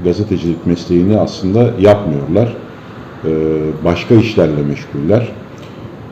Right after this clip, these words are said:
E, durum böyle olunca, e, gazeteleri, e, bir, e, ticari araç olarak kullanmaya çalışan medya organları var ülkemizde. E, maalesef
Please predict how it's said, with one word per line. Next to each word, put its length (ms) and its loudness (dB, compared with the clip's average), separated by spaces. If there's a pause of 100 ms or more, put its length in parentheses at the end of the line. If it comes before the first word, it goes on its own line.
(100)
E, 240 2
durum 280 6
böyle 220 8
olunca, 500 8
e, 440 2 (140)
gazeteleri, 800 4
e, 760 -2
bir, 160 4
e, 640 -8
ticari 680 4 (640)
araç 560 2 (480)
olarak 380 0 (540)
kullanmaya 540 4
çalışan 500 0 (520)
medya 340 4
organları 600 -2 (280)
var 320 2 (160)
ülkemizde. 460 2
E, 60 4 (1600)
maalesef 540 6